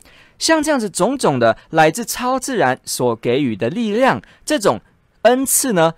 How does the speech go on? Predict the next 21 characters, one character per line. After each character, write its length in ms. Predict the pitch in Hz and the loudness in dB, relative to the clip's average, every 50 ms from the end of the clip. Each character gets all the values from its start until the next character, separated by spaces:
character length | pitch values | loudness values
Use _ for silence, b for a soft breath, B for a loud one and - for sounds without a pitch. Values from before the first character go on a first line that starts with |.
| b b | b b
开 340 | - - - 277 285 285 294 | -16 -10 -6 -2 -2 -2 0
始 360 | 262 - - - 143 117 95 - | 0 -2 -2 -2 -2 -4 -4 -4
好 140 | - 117 120 | -4 -4 -2
像 240 | 127 151 143 131 113 | -2 -2 -2 -4 -4
基 140 | - 165 175 | -6 -4 -4
督 120 | 180 170 | -4 -4
徒 320 | - - 139 123 123 123 | -6 -6 -4 -2 -2 -2
在 200 | 131 - 151 135 | 0 0 0 0
历 120 | 143 196 208 | 0 -2 -4
史 160 | - - 135 | -6 -6 -2
当 200 | 123 165 170 170 | -2 -2 -2 -2
中 160 | 170 170 180 | -4 -4 0
认 180 | 196 262 240 180 | 2 2 2 4
为 220 | 139 127 135 156 B B B B B | 4 2 2 2 B B B B B
他 160 | B - 226 | B 0 0
们 180 | 226 214 214 196 | 2 2 0 0
已 100 | 135 240 | -2 -2
经 140 | 202 165 170 | -2 -2 -4
消 260 | - - 247 240 254 | 0 2 2 2 2
失 280 | 262 - - - 285 | 2 -2 -4 -4 -2
了， 260 | 294 277 202 117 - | 2 2 2 2 0